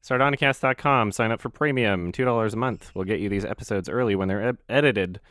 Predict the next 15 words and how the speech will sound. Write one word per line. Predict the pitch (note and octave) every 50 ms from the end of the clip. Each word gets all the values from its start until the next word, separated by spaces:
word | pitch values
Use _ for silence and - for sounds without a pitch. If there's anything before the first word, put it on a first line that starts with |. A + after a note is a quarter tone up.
| - - - - -
Also, | C#3 C#3+ - B2
patreon | G2+ - - D3+ - - D3 C3+ B2+ A#2+ A#2+
dot | B2 B2+ - -
com | - C3 B2+ A#2 G2 F#2+ F#2
slash | - - - A2 G2+ F#2+ F2+ - - - - - _ -
sardonicast. | - - A#2 A2 A2 A2+ A2+ - - F2+ D#2 C#2 - - - - - - _ _ _
Same | - - F#2+ G2 G2
thing. | G2 - G#2+ G2+ E2 - - -
Also, | G2+ A2 - - F2+
we | F2+ F#2
got | G2 G2+ -
merch. | - F#2+ F#2 D#2+ - - - - _ _ _ _ _ _ _ _ _ _ _ _ _ _ _ _ _ _ _ -
Thank | C3 C#3+ C#3 -
you | C3+ C#3
all | C#3+ B2+ G#2+ F2 F2